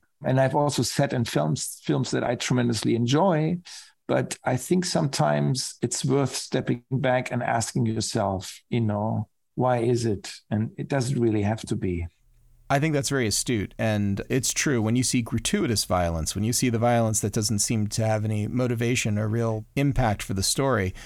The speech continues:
Speaker 2: you always kind of wonder, it's like, was that really necessary? What, what was that? Did that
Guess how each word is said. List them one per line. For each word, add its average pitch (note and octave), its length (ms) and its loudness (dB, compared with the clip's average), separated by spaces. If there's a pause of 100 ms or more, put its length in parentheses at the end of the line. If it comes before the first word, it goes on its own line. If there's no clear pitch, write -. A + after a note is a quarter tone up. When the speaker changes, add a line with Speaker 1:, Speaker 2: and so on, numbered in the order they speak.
(140)
Speaker 2:
you B2+ 140 2
always D#3 180 4
kind C#3+ 160 2
of A#2 80 0
wonder, C3+ 260 2
it's G#2+ 160 -2
like, G#2+ 280 -2
was A#2 160 0
that C3 160 4
really C3 180 2
necessary? C#3+ 540 2
What, A2+ 200 -2
what B2+ 240 4
was F3 200 2
that? F2+ 260 2
Did F#2+ 140 0
that A#2 220 4